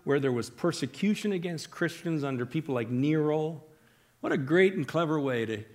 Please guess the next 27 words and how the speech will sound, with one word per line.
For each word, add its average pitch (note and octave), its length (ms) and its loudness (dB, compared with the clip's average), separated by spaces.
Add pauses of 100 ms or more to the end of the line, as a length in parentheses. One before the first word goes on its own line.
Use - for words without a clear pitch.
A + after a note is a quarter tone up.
to B2+ 60 -8
get D3 240 -4
the D3 80 0
word C3+ 300 -2
of - 160 -8
Christ A#2 440 -8
out G#2+ 220 -10
there G#2 320 -14 (720)
and G#2+ 100 -12
to A2 60 -8
write A2 360 -6
God G#2+ 280 -6
lovers. G#2 640 -12 (640)
And F#3+ 140 4
perhaps A#3+ 320 10
more G#3+ 220 10
importantly, F3 540 2
the C3+ 100 2
question C#3+ 440 -2
for C3 220 -4
us C3+ 260 -6
is A#2+ 80 -12
today, A2 540 -6 (440)
are C#3+ 120 2
we G3+ 180 4
God G#2+ 360 0
lovers? G#2 600 -12